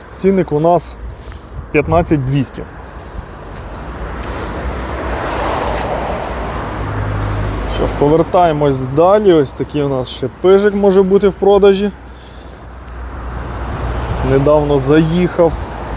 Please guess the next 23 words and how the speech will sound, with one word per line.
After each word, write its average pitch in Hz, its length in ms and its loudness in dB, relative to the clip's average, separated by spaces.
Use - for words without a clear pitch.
Також 143 400 2
Сценік 170 600 4
буде 180 200 6
в 170 60 4
продажі. 180 580 4
Е, 131 440 6
дев'ятнадцятий 156 540 2
чи - 120 -2
двадцятий 156 480 4
рік, 135 140 -2
точно 143 340 -2
не 127 100 -2
пам'ятаю. 117 680 0
Цінник 151 260 2
буде, 135 240 4
до 135 120 4
речі, 135 240 4
на 135 120 -2
нього 131 140 0
дуже 127 240 0
класний. 117 380 -2
Далі 143 360 4
Citroen 175 960 4